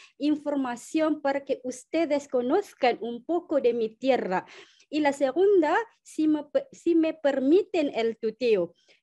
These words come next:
espero que podamos tutearnos. No es mi intención, ¿eh?, faltar el respeto.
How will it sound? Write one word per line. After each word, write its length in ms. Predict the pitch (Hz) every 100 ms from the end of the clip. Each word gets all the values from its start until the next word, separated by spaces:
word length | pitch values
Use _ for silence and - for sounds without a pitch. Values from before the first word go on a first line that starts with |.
| -
espero 540 | 247 - 302 330 359
que 100 | 359
podamos 800 | 359 294 269 277 320 330 320 -
tutearnos. 960 | 277 277 226 254 262 240 214 185 - - -
No 200 | 220 285
es 160 | 320
mi 240 | 311 320 285
intención, 840 | 294 285 220 233 - 285 262 226
¿eh?, 300 | 233 330 339 _
faltar 680 | 233 226 226 220 - 269 254 -
el 160 | 220
respeto. 720 | 214 214 - - 302 302 277